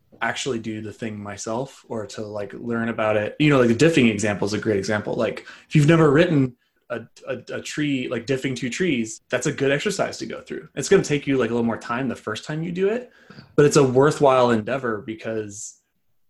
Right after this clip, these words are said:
the next time you come across that problem, like, that's a, that's a tool in your tool belt now. Like, you know how to diff trees. You're like, "Oh, I've seen this.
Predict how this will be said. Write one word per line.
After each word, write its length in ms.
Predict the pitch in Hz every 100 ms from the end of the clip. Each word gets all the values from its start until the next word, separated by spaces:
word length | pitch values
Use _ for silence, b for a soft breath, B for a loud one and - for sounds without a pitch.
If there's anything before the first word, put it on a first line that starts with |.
| _
the 100 | 131
next 240 | 123 135 -
time 200 | 135 123
you 140 | 113
come 140 | 131
across 300 | 117 120 113
that 180 | 110 -
problem, 280 | 147 147 123
like, 140 | 110
that's 220 | 123 123 120
a, 120 | 110 _
that's 220 | 123 120 120
a 80 |
tool 340 | - 202 127 104
in 60 |
your 100 | 113 117
tool 200 | 214 160
belt 260 | 107 -
now. 300 | 107 107 123
Like, 160 | 139 117
you 120 | 135
know 140 | 123 117
how 100 | 120
to 80 |
diff 240 | 123 131 -
trees. 420 | 220 135 101 -
You're 80 | 120
like, 120 | 113
"Oh, 80 | 220
I've 160 | 208 -
seen 220 | 120 101
this. 440 | 123 - - -